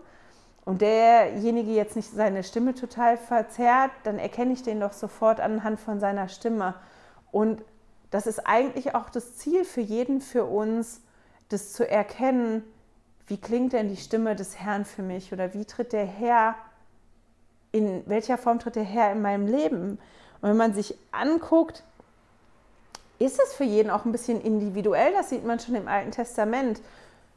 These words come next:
Für Mose hat der Herr gesprochen aus dem brennenden Busch und hat die Israeliten geführt,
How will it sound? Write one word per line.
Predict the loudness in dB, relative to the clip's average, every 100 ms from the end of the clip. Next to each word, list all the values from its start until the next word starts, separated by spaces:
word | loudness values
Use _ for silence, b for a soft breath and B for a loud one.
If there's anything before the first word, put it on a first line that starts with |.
| -20
Für | 0 2
Mose | 2 2 4 6 4 4 2
hat | 2 0
der | -2
Herr | 2 2
gesprochen | 2 -2 -4 0 0 0
aus | 0 0 0
dem | 0 0 -2 -4
brennenden | 0 2 2 0 0 2
Busch | 2 2 -8 -18 B B B B 0
und | 4 4
hat | 0 -4
die | -6
Israeliten | -6 0 2 2 2 0 0
geführt, | 0 -2 0 4 4 4 0